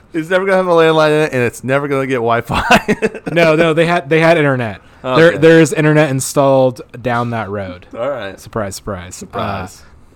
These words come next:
Speaker 2: I was very concerned about this house being able to get Wi-Fi.
Speaker 1: Right.
Speaker 2: And so after I'd closed on the house, I said to the owners, we were sitting across the table at the, uh, the title company, I said, "Hey, you guys have internet, right?" They go, "Yeah."
Speaker 1: <laughs>
Speaker 2: "Here's who we have.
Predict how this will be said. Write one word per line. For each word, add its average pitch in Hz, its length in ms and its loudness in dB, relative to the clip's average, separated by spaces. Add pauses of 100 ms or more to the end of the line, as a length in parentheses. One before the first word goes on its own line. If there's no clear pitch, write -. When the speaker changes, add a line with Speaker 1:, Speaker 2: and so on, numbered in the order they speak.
(120)
Speaker 2:
I 151 60 2
was 156 200 0
very 147 300 2
concerned 139 560 -4
about 113 480 -6
this 120 180 -8
house 113 340 -8
being 117 220 -12
able 113 160 -10
to 110 60 -10
get 110 80 -10
Wi-Fi. 110 680 -8
Speaker 1:
Right. 76 220 -14 (300)
Speaker 2:
And 139 140 -8
so 147 300 -2
after 147 440 2
I'd 120 220 0
closed 131 500 -2
on 135 100 -6
the 127 100 -6
house, 147 560 -8
I 127 100 -6
said 135 300 0
to 123 40 -4
the 120 160 2
owners, 110 420 -2
we 110 80 -8
were 110 60 -6
sitting 117 200 -12
across 113 280 -10
the 113 80 -16
table 117 380 -6
at 107 160 -8
the, 101 180 -10
uh, 95 200 -12
the 104 60 -18
title 107 260 -14
company, 156 400 -8 (420)
I - 40 -20
said, 147 160 0
"Hey, 180 320 2 (640)
you 196 120 -2
guys 240 160 4
have 147 140 0
internet, 120 340 -4
right?" 101 300 -8 (160)
They 139 80 -4
go, 135 60 0
"Yeah." 131 460 2
Speaker 1:
<laughs> - 40 -20
Speaker 2:
"Here's 175 220 4
who 196 80 4
we 175 80 6
have. 160 220 4